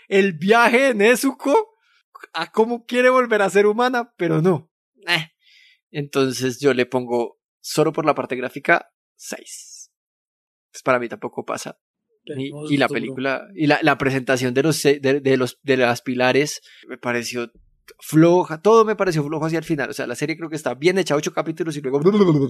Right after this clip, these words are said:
Speaker 2: Yo tenía miedo de que iba a ser el único que le iba a dar duro a, a la serie.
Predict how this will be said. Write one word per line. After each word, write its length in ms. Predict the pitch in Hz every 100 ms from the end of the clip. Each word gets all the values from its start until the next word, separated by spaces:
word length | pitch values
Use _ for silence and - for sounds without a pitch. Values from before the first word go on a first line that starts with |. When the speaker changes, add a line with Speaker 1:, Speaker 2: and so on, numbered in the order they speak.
| 131 120 127 _ _ _ _ _
Speaker 2:
Yo 100 | -
tenía 240 | 160 165 170
miedo 240 | 175 175
de 120 | 175
que 140 | 175 156
iba 140 | 143
a 40 | 143
ser 260 | 156 151
el 180 | 156 156
único 360 | 156 156 - 151
que 100 | 165
le 60 |
iba 140 | 139 135
a 40 |
dar 160 | 143 139
duro 320 | 151 156 151
a, 180 | 147 151
a 120 | 147
la 100 | 139
serie. 360 | 135 127 123